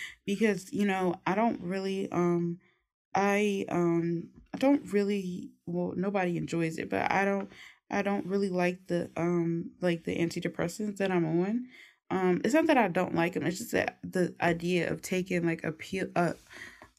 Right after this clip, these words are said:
why was I about to say pill? But a pill, <laughs> taking a, <laughs> taking a pill to get my, like, eh, like,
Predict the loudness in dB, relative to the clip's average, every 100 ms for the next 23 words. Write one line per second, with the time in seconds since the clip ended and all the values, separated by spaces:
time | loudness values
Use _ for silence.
0 | -6 -4 -4 -4 -4 -4 -4 -6 -6 -6
1 | -2 0 -2 -6 2 4 4 2 0 2
2 | 6 6 6 6 6 8 6 6 4 6
3 | 6 4 2 2 4 4 6 6 6 6
4 | 4 4 4 6 8 8 8 4 0 4
5 | 4 4 2 0 -4 -10 -14 -8 2 2
6 | 2 2 4 4 6 4 2 -6 -14 -8
7 | 2 4 4 4 2 2